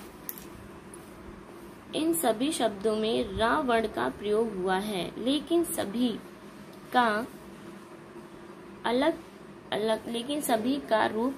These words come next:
अलग अलग है। ये कहाँ और कब लगाए जाते हैं, इस विषय में हम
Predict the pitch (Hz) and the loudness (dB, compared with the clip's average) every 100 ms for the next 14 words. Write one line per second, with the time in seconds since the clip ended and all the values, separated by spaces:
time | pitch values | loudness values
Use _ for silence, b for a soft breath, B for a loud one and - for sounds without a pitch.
0 | - 190 185 190 208 226 233 262 349 - | 0 2 4 4 4 4 2 0 -2 -6
1 | - - B B - 214 262 320 - 226 | -14 -16 B B -12 -2 2 2 0 -2
2 | 247 302 - 285 294 - 262 262 220 208 | 0 0 2 2 2 2 4 6 4 6
3 | 196 196 185 - 208 294 - - 285 240 | 2 2 0 0 -2 -2 -2 -2 -2 -2
4 | 226 - 202 202 202 208 330 | -2 -2 -2 -2 -2 2 2